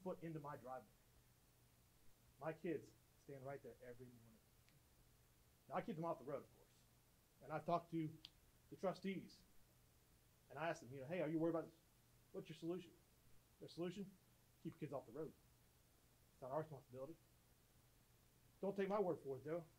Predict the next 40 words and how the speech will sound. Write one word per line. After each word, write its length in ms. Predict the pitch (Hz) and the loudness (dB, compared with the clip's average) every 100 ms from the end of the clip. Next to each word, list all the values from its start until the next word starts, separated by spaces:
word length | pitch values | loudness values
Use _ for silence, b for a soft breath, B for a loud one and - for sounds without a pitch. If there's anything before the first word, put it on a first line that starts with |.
| 143 | -8
As 80 | 135 | 0
Jake 240 | 160 147 | 2 2
mentioned, 240 | 175 180 - | -2 -4 -4
the 80 | |
Greene 160 | 156 165 | -2 0
County 240 | 165 165 | 0 0
engineer 400 | 160 147 196 - - | 0 0 -2 -2 -8
came 140 | 147 | -8
out 80 | 147 | -6
and 80 | 147 | -6
did 80 | |
a 20 | - | -2
study, 240 | 185 185 - - - - - | 0 -2 -4 -18 -20 -18 -8
traffic 240 | 139 123 | -8 -8
study, 240 | - - - - - - - - - - - | -14 -16 -18 -20 -20 -20 -20 -20 -20 -20 0
looked 180 | 160 165 | 4 4
at 60 | 156 | 4
what 160 | 185 | 4
was 80 | 151 | 4
going 240 | 156 160 | 4 4
on 160 | 160 156 | 4 2
on 60 | 127 | -2
Her 100 | 117 | -10
Road, 240 | 110 - - - - - - - - - - 143 | -12 -18 -20 -20 -20 -20 -20 -20 -20 -20 -14 -6
and 60 | |
the 40 | 156 | -4
conclusion 320 | 156 175 156 170 | 2 4 6 4
was, 240 | 165 - - - - | 4 0 -12 -20 -4
there's 160 | 190 127 | -2 0
way 160 | 143 | -4
too 80 | 143 | -4
much 120 | 127 - | -10 -8
traffic. 240 | 139 - - - - - | -8 -10 -20 -20 -20 -10
That 160 | 160 151 | -8 0
road 160 | 165 | 0
was 160 | 135 127 | 0 -2
not 80 | 143 147 | -6 -8
designed 240 | 135 147 | -10 -10
for 160 | - | -12
it. 120 | 117 | -20